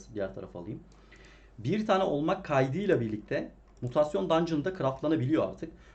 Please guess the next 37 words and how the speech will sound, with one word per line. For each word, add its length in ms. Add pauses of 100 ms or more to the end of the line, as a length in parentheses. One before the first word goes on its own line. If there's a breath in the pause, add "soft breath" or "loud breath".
(120)
Bunun 200
yanında 280
Powerful 540
Gemstone 420
istiyor. 480
Bunun 140
fiyatları 480
daha 180
da 60
artacaktır 600
diye 140
düşünüyorum 380
Powerful 320
Gemstone'ların. 600 (400 loud breath)
Yani 300
bunları 240
yapmak 420
için 380
bu 160
arada 420 (300 loud breath)
Tier 320
beş 300 (220)
gemlere 400
ihtiyacınız 400
var. 140
Tier 220
beş 180
gemlerden 440
üç 180
tanesi 280
ya 60
da 80
beş 180
tanesiyle 480
bir 200
tane 180
Powerful 400